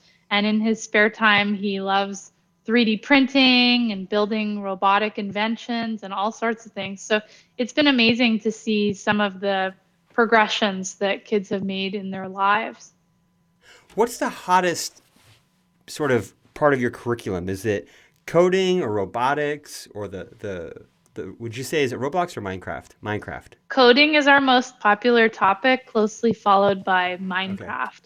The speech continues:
Speaker 1: Kids love Minecraft, and
Speaker 2: Really?
Speaker 1: it's a really cool way to leverage that interest as a gateway to get them interested in other
Speaker 2: Mm-hmm.
Speaker 1: topics like coding, electronics, and so forth, all of which you can learn within Minecraft.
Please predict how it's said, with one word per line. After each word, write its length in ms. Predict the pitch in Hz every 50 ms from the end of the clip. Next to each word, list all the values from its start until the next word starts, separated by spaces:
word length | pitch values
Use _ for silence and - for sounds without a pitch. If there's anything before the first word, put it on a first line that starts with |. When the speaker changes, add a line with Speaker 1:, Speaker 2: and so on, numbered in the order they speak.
| _ _ _ _ _ _ _ _ _
Speaker 1:
Kids 300 | - 240 240 208 196 -
love 240 | 220 208 208 214 214 208 202
Minecraft, 680 | 214 208 196 202 208 208 - - 233 233 240 269 - -
and 180 | - 190 190 208
Speaker 2:
Really? 60 | 208
Speaker 1:
it's 180 | 196 - - 208
a 80 | 196
really 340 | 196 202 208 214 233 226 220 220 - -
cool 260 | 233 220 214 214 208
way 340 | 202 196 196 196 202 226 233
to 220 | 226 - - 214
leverage 520 | 202 202 190 196 190 220 220 208 196 - -
that 200 | 214 202 214 - -
interest 520 | 208 208 220 - 254 254 262 254 - -
as 140 | 233 214 202
a 60 | 202
gateway 640 | 185 - 196 190 208 - - 254 262 285 311 330 - - - - _ _ _
to 60 | - 202
get 200 | - 214 214 -
them 140 | 220 202
interested 520 | 202 202 202 - 240 220 - - - 240 208
in 160 | 202 196 - -
other 240 | 226 214 226 220 208
Speaker 2:
Mm-hmm. 320 | - - - - - 120
Speaker 1:
topics 340 | - - - - - - -
like 280 | - - - 233 - _ _ _ _ _ _
coding, 600 | - - 220 208 208 196 202 202 202 202 196 190
electronics, 960 | 190 190 180 180 185 - - - - 220 202 202 202 202 202 202 - - - 208
and 100 | 196 185
so 220 | - 202 202 196
forth, 240 | 196 - 220 214 214 -
all 180 | - 233 240 254
of 120 | 247 226 214
which 200 | 220 220 - -
you 60 | 220
can 260 | - 226 202 190 185
learn 320 | 196 202 208 202 190 190 185
within 300 | 190 185 - 196 190 190
Minecraft. 720 | 185 185 185 196 202 185 - - - - - - _ _